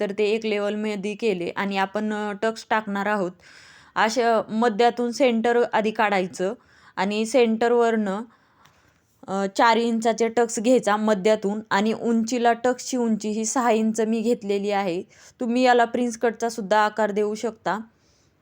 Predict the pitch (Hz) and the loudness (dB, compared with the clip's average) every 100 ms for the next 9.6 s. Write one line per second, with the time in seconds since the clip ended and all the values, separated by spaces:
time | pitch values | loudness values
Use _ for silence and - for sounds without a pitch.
0 | _ _ _ _ _ _ _ _ _ _ | _ _ _ _ _ _ _ _ _ _
1 | _ _ _ _ - 214 214 226 220 226 | _ _ _ _ -2 0 0 -2 0 0
2 | 196 214 233 226 269 220 214 220 220 226 | 2 0 0 -2 2 2 2 -2 -2 0
3 | 233 214 202 208 202 185 202 208 196 202 | -2 -2 -2 0 0 -2 0 0 0 0
4 | 202 208 202 226 190 190 185 202 202 202 | 0 -2 0 -2 -2 -2 -4 -2 -2 -2
5 | 214 214 208 196 180 202 196 240 202 196 | -4 -2 -2 0 -2 -2 -2 0 -2 -2
6 | 196 185 196 - 196 175 226 208 214 214 | -4 -4 -6 -4 -4 -2 0 0 0 -2
7 | 196 - 208 202 196 220 269 214 196 214 | -4 -4 -4 -2 -4 -4 -2 -2 -2 -2
8 | 214 196 202 220 208 202 196 196 202 196 | -2 -2 -2 -4 -6 -6 -6 -6 -4 -4
9 | 196 190 190 196 180 | -2 -2 0 -2 -4